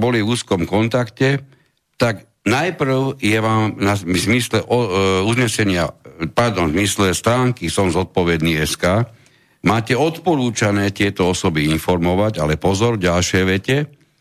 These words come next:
pre tieto osoby rovnako platí povinnosť domácej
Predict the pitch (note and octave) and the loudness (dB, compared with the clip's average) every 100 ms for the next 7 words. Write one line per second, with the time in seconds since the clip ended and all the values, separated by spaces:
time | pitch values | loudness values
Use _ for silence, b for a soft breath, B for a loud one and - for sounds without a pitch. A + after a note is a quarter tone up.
0 | b b _ A#2+ B2+ - A3+ B3+ B3+ C4 | b b _ 0 0 0 0 2 0 -2
1 | A3 A3 G#3+ F3 D3 A#2 A#2 - G2 A2+ | 0 0 0 0 0 0 -2 -2 0 2
2 | B2+ F3+ F3+ F3 F3 E3+ D#3 D#3+ - A#2+ | 2 0 -2 -2 -2 0 0 0 0 0
3 | C3+ D3 D3+ D3 C#3+ - A#2+ B2+ B2+ A#2+ | 0 0 0 0 0 0 0 0 2 2
4 | A#2+ A2 - D2+ D#2+ C#3+ F#3+ G3+ G3 F3 | 0 -2 -8 -10 -2 0 0 0 0 -2
5 | - D3+ D3+ D3+ | 0 0 0 -2